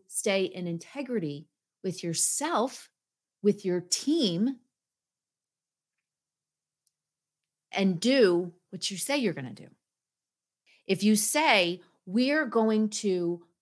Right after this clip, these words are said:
launch this vacation time, pay,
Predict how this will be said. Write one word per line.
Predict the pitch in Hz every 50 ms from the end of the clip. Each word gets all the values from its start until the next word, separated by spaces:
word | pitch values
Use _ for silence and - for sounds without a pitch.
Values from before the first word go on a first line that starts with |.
| _
launch | - 170 175 208 233 240 202 147 147 165 190 - - - - - _ _ _ _ _ -
this | 156 151 151 208 202 208 202 - - - - - _ _ _ _ _ _ _ _ _ _ _ _ _ _ _ _ _ _ _ _ _ _ _ _ _ _ _ _ _
vacation | 196 175 - 233 226 226 233 240 214
time, | 208 220 208 196 190 185 175 180
pay, | 170 214 226